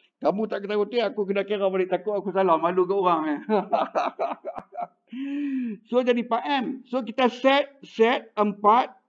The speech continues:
M. Kita set empat M. So, kita set dekat sini, I set kita adalah empat M. So, kita nak cari sekarang,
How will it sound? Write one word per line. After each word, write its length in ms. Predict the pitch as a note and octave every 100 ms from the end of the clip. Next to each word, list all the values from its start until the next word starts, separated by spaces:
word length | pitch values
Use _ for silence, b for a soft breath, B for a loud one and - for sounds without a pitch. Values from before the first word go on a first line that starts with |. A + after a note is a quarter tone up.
| _ -
M. 320 | B3+ F#3 B2 _ _ _ _ -
Kita 240 | F#3 A3
set 320 | A3 A#3+ A#3+
empat 240 | G#3+ G3+ G#3
M. 240 | G#3 C#3 - _ _ _ _ _ _
So, 240 | _ A#3 A#3+
kita 160 | A#3+ A3
set 240 | - B3+
dekat 240 | A3 A3 A3
sini, 400 | A3+ B3 C4+ - _
I 160 | G#3 A3
set 400 | G#3+ A3+ C4 C4+
kita 560 | G3+ G3+ F#3+ G3+ B3+ -
adalah 560 | F#3 F3+ F#3+ G3 A3 - _
empat 560 | E3+ E3+ - F#3+ G#3 G3+ _ _ _ _ _
M. 240 | A3 F#3+ - _ _ _ _ _ _ _ _ _ _
So, 160 | B3
kita 240 | G#3+ C4 C4
nak 160 | C4
cari 320 | A#3 A#3 A3+ A#3+
sekarang, 560 | - G#3+ G3+ A3 B3